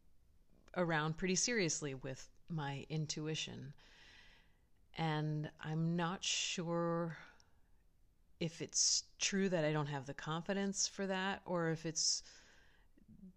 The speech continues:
I have this incredible respect for the I Ching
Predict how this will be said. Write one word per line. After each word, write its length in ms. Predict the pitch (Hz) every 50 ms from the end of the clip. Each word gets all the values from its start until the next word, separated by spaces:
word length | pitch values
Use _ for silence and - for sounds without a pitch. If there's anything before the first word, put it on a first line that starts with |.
| - - - - - - - - - -
I 180 | 185 190 196 190
have 240 | - - 208 220 208
this 240 | 196 214 - - - - -
incredible 640 | 202 214 208 - - - 208 208 214 202 196 180
respect 580 | 165 160 156 - - - - 160 175 175 - -
for 160 | - - 160
the 240 | 143 143 135 - 139
I 40 | 147
Ching 500 | - - 156 135 135 131 135 139 139